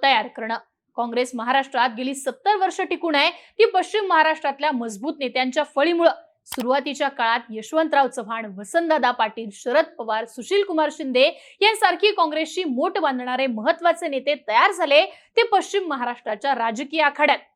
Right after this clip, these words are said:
नरेंद्र मोदींच्या देशाच्या राजकारणात जेव्हा उदय झाला, तेव्हा देशामध्ये आणि राज्यामध्ये काँग्रेस कमजोर झाली. अशावेळी नुकत्याच झालेल्या लोकसभा निवडणुकीत सतेज पाटील, विश्वजित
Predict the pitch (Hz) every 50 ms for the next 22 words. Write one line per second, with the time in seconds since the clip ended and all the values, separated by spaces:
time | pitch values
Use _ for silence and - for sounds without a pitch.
0 | _ _ - - 226 226 247 269 262 269 269 240 233 226 208 240 240 226 - 262
1 | 247 247 220 214 220 - 254 233 226 262 247 226 208 196 208 214 311 320 311 294
2 | 262 254 262 330 - - - - _ - 269 381 415 480 466 403 349 - 415 453
3 | 440 359 415 427 359 - - - _ _ _ _ 277 254 262 262 214 190 208 233
4 | - - 320 311 269 240 214 247 240 247 254 269 247 226 208 202 196 285 269 254
5 | 240 196 240 277 277 262 240 233 240 269 294 277 - - 302 285 277 262 320 311
6 | 285 240 311 285 233 - - _ _ _ _ - - 214 - 339 339 320 294 -
7 | - - _ - - - 311 339 359 - - 370 370 359 294 330 320 311 311 320
8 | 330 349 330 302 277 277 285 311 320 330 285 302 320 320 277 262 254 294 302 269
9 | 277 269 277 285 302 247 - - - 233 208 - 311 339 330 - - 330 302 254
10 | 277 220 - - _ _ _ 226 240 226 - 311 349 359 285 339 359